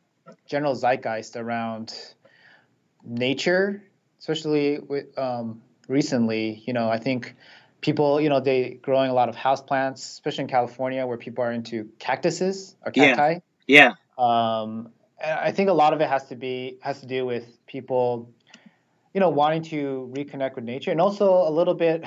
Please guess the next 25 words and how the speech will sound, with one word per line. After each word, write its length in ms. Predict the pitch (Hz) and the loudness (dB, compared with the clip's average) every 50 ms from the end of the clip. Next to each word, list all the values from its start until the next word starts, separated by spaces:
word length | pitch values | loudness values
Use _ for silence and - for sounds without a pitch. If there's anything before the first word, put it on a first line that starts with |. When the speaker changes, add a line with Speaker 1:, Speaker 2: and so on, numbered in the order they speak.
| - - | -8 -6
Speaker 1:
<laughs> 260 | 175 165 - - - | -6 -6 -6 -6 -4
ironically, 540 | 147 139 139 143 143 143 143 143 151 143 135 | -2 0 0 0 0 0 -2 -4 -4 -4 -2
like, 160 | 131 127 120 | -2 -4 -6
a 40 | 127 | -8
distrust 520 | 120 139 143 139 - - 139 139 135 - | -6 -6 -6 -6 -4 -4 -4 -4 -4 -4
of 120 | 139 113 - | -6 -8 -8
technology. 560 | - 117 - 113 113 120 135 139 151 170 175 | -8 -12 -8 -6 -4 -4 -4 -2 -2 -4 -2
<laughs> 380 | - - 180 - - 254 - - - - | 0 0 0 2 2 -2 -2 -2 -4 0
Speaker 2:
Hmm. 140 | 196 170 127 - - _ _ _ _ _ _ _ _ _ _ - | 0 0 0 -2 -8 _ _ _ _ _ _ _ _ _ _ -8
Speaker 1:
<clears throat> 140 | - 185 - - - _ _ _ - | -6 -6 -6 -8 -14 _ _ _ -4
You 80 | 160 | 0
know, 180 | 175 175 165 165 | 2 4 4 4
you, 240 | 165 165 156 151 147 | 4 2 2 0 0
we 140 | 147 151 151 | -2 -2 -4
see, 640 | - - 160 160 156 151 151 151 147 143 160 - - _ _ _ _ _ _ _ _ _ _ _ _ _ _ _ - _ _ _ _ _ _ _ _ _ - | -4 -2 0 2 2 4 4 2 2 0 -2 -6 -10 _ _ _ _ _ _ _ _ _ _ _ _ _ _ _ -20 _ _ _ _ _ _ _ _ _ -16
uh, 260 | 110 113 107 107 104 101 _ _ _ _ _ | -14 -12 -10 -10 -12 -14 _ _ _ _ _
sorry, 200 | - - 110 110 | -16 -12 -10 -8
not, 180 | 120 120 - | -8 -6 -4
not 160 | 147 151 151 | -2 -2 -2
trying 100 | - 160 | -2 -2
to 60 | 143 127 | -2 -2
get 140 | 123 113 | -4 -6
too 160 | - - 139 127 | -6 -6 -6 -4
weird, 340 | 120 127 127 123 120 117 | -4 -4 -4 -4 -6 -6
but 320 | - 110 110 107 104 - | -4 -4 -4 -4 -4 -8